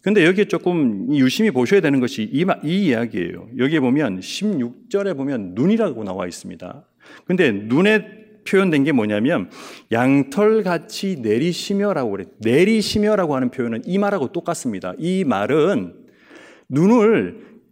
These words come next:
손에 잡고 내려주시는 분이 내 손에 얹어주는 걸 말해요. 표현 자체가. 하나님이 말씀을 우리에게 어떻게 합니까?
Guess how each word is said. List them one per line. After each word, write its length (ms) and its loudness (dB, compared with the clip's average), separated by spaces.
손에 320 2
잡고 640 0
내려주시는 680 2
분이 340 -2
내 200 4
손에 340 -2
얹어주는 680 2
걸 140 0
말해요. 640 -12
표현 240 2
자체가. 560 -6
하나님이 720 2
말씀을 600 0
우리에게 400 2
어떻게 300 -2
합니까? 540 -2